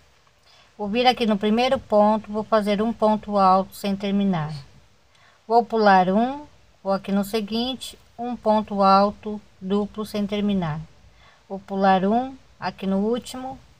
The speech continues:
um ponto alto duplo sem terminar e arremato.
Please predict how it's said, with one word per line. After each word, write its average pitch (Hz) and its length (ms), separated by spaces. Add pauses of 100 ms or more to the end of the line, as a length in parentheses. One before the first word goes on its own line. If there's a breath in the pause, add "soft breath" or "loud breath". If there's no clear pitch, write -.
(200)
um 214 160
ponto 202 440
alto 175 320
duplo 214 560 (240)
sem 190 280
terminar 185 680 (160)
e 202 100
arremato. 202 600